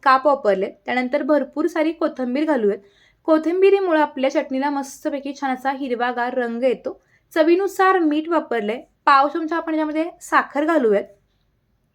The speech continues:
आणि त्यानंतर थोडं थोडं पाणी घालून आपण ही चटणी बारीक अशी वाटून घेणार आहोत. बऱ्याच वेळा आपल्याकडं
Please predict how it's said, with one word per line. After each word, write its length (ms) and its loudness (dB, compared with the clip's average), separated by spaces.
आणि 140 -2
त्यानंतर 460 0
थोडं 220 0
थोडं 200 4
पाणी 240 2
घालून 220 2
आपण 220 -4
ही 100 -2
चटणी 360 -4
बारीक 320 -2
अशी 220 -4
वाटून 440 0
घेणार 240 -2
आहोत. 220 -6
बऱ्याच 380 2
वेळा 140 4
आपल्याकडं 360 0